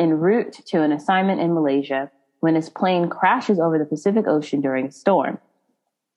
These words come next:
The sole survivor of the flight, Chuck washes ashore on a deserted island.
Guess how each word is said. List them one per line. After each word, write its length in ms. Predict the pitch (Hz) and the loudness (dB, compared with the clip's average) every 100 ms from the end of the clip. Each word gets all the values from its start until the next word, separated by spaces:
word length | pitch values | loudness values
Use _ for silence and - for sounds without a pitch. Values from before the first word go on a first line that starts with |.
| - | -6
The 120 | 160 - | -4 0
sole 280 | - 220 | 2 2
survivor 480 | 220 185 175 196 254 | 0 0 2 2 0
of 100 | 170 | -2
the 80 | 151 | -6
flight, 420 | - 143 143 135 _ _ _ _ _ - | -2 0 0 -2 _ _ _ _ _ -10
Chuck 340 | - 190 - | -2 -2 -2
washes 560 | 156 151 156 220 277 269 | -2 2 2 2 2 2
ashore 580 | 269 - 156 147 147 - | -2 0 2 2 0 -2
on 240 | 165 190 247 | -2 0 0
a 60 | |
deserted 460 | 226 170 147 143 147 - | -2 -2 -2 0 0 0
island. 540 | 185 165 135 - | 2 0 -2 -6